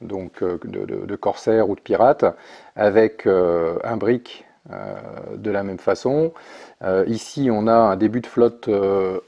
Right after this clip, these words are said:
de flotte, euh, espagnole, pardon, donc, euh, avec, euh,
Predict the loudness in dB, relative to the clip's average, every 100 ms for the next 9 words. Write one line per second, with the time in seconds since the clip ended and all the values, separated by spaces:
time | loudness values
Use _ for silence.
0 | _ -20 _ _ _ _ _ _ _ _
1 | _ _ _ _ -6 -4 -4 -4 0 0
2 | 0 -10 -6 -4 -4 -4 -6 -8 -12 -16
3 | -10 -8 0 0 2 2 2 2 0 2
4 | -4 -8 _ -20 -20 -20 _ -6 -4 -6
5 | -4 0 2 4 2 2 0 -2 -4 -6
6 | -8 -12 _ _ _ _ _ -10 -8 -10
7 | -6 -4